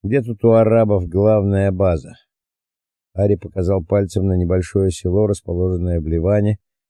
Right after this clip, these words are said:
на расстоянии пятнадцати километров от границы. «Сегодня ночью мы эту базу уничтожим»,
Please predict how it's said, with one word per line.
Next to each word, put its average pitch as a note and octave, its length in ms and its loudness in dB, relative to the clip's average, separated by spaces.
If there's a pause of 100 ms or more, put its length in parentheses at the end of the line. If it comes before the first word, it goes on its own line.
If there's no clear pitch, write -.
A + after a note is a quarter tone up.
(160)
на F2+ 100 -2
расстоянии F#2+ 600 0
пятнадцати F2 720 -6
километров F2 600 -4
от D2 100 -16
границы. D#2+ 600 -6 (800)
«Сегодня A2+ 560 0
ночью B2 680 -2 (600)
мы G#2 140 0
эту G#2+ 240 0
базу G2 420 0
уничтожим», G2 920 -2